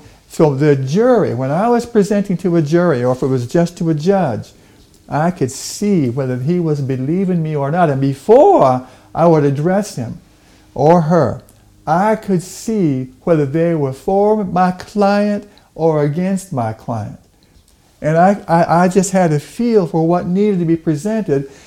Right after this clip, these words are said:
how to take them from, from point A, where they were, wherever it was, to where they needed to go. I was presenting one time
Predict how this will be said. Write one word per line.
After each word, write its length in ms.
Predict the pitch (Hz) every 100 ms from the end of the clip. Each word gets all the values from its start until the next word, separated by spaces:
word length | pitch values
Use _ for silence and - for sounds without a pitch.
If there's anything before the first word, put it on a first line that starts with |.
| - -
how 200 | 185 214
to 160 | 233 143
take 400 | - 240 240 196
them 260 | 190 190
from, 420 | 185 170 147 143 139 -
from 240 | _ 170 147
point 480 | - 220 226 214 -
A, 320 | 196 208 196
where 240 | 151 143
they 220 | 131 127
were, 360 | 131 151 214 185
wherever 520 | 147 147 165 247 233
it 100 | 196
was, 400 | 196 233 208 170
to 100 | 175
where 200 | 156 180
they 160 | 165 160
needed 260 | 185 196
to 100 | 160
go. 460 | 151 185 220 131 127 - - - _ - - -
I 100 | 175
was 180 | 165
presenting 580 | 160 180 156 240 240 160
one 240 | 175 254 311
time 460 | 180 127 120 117